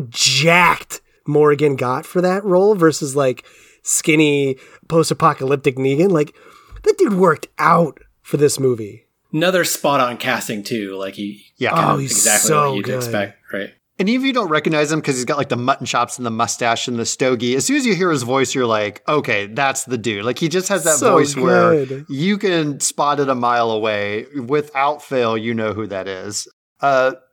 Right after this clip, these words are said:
Speaker 3: Billy Crudup plays John Osterman slash Doctor Manhattan. He was in Big Fish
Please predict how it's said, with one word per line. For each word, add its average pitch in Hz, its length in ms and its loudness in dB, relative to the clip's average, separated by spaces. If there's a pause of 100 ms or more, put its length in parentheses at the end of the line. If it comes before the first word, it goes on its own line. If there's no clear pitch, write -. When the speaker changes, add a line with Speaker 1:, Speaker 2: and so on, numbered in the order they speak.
(140)
Speaker 3:
Billy 220 480 0 (120)
Crudup 185 440 -4 (160)
plays 131 260 -2
John 127 500 -2 (180)
Osterman 135 560 -4
slash 117 400 -4
Doctor 107 320 -6
Manhattan. 104 600 -8
He 180 160 -6
was 143 160 -4
in 117 140 0
Big 107 300 0
Fish - 640 -4